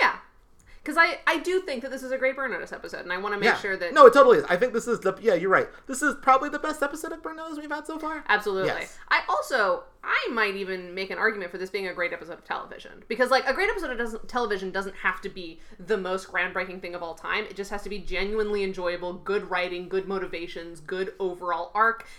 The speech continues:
Speaker 1: And I think this episode does that. I think that this is, for Burn Notice, a great episode of television.
Speaker 2: Um,
Speaker 1: I had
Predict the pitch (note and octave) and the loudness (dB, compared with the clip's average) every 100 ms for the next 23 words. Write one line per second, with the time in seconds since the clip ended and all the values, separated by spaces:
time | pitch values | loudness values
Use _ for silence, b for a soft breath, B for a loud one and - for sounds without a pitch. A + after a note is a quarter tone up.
0 | - D#4 F#4+ F#4+ G#4+ G#4 G#4+ G4+ - F#4+ | -4 -2 0 0 2 2 2 0 2 0
1 | - F3 - - C#4+ F4+ B3+ G#3+ A3 B3 | 0 -2 0 -2 -2 -4 -2 0 0 2
2 | G#3+ G#3 B B - C4 G#4+ E4 B3+ F#3 | 2 0 B B -6 -2 0 2 0 0
3 | F3 G3 - G#3+ F#3 A3+ A#3+ B3+ A3 F#3+ | 0 -4 -2 -2 0 2 2 0 -2 -4
4 | E3+ - - b b b - F#3+ F#3+ A3+ | -4 -6 -12 b b b -4 -2 0 -2
5 | F3+ - - - G3 - b b b b | -2 -6 -12 -14 -16 -18 b b b b
6 | b - - D#4 F4 F4 E4+ D#4 D#3+ - | b -10 0 4 4 2 -2 -10 -14 -18
7 | - - - _ - - _ _ - G#3+ | -20 -20 -20 _ -20 -20 _ _ 0 2
8 | D4 | 4